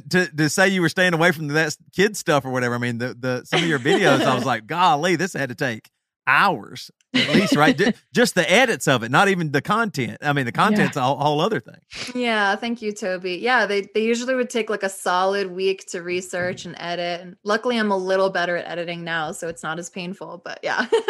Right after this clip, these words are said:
Speaker 2: it's a lot of work.
Speaker 1: <laughs> And,
Speaker 2: Yeah.
Speaker 1: and the, so, I mean, just, uh, you're probably similar to us, but are you getting a lot of Christians that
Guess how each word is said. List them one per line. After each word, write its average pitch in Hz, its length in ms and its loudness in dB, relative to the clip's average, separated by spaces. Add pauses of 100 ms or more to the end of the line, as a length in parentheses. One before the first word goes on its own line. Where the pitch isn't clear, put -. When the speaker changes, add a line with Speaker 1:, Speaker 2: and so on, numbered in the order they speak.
(340)
Speaker 2:
it's 247 160 -10
a 254 60 0
lot 220 240 4
of 196 100 2
work. 190 420 2
Speaker 1:
<laughs> - 580 -20
And, 147 280 0
Speaker 2:
Yeah. 147 120 4
Speaker 1:
and 151 100 4
the, 151 160 0 (400)
so, 165 500 4 (240)
I 143 100 -4
mean, 123 220 -2
just, 131 320 -6
uh, - 60 -14 (240)
you're 120 160 -6
probably 135 280 0
similar 117 340 -4
to 113 100 -8
us, 123 320 -2
but 110 460 -4 (320)
are 127 160 4
you 135 160 2
getting 139 380 0
a 127 60 -4
lot 131 240 2
of 117 120 -6
Christians 131 600 -2
that 117 600 0